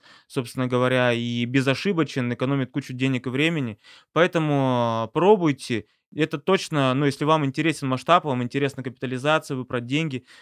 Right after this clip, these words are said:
вы про рынок, вас, вы хотите, чтобы ваш продукт был во многих маленьких, больших городах,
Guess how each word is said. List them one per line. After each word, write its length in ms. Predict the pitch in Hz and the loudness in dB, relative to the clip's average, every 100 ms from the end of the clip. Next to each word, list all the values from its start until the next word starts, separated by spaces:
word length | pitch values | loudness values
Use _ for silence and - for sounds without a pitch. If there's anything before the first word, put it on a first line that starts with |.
| _ | _
вы 140 | 131 131 | -2 -2
про 320 | 135 131 123 | 0 2 2
рынок, 420 | 127 165 147 123 | 2 2 0 0
вас, 260 | 127 123 143 | -2 -2 -4
вы 120 | 135 | -4
хотите, 300 | 135 139 139 | -6 -10 -10
чтобы 240 | 143 131 | -6 0
ваш 160 | 139 135 | 0 0
продукт 300 | 127 127 135 | -6 -4 -4
был 180 | 127 123 | -4 -2
во 140 | 123 | 0
многих 300 | 139 147 120 - _ _ | 0 -2 -6 -14 _ _
маленьких, 480 | 127 147 139 123 123 | 2 2 2 -2 -4
больших 300 | 127 - 135 | -4 -4 -2
городах, 420 | 123 127 170 | -2 2 0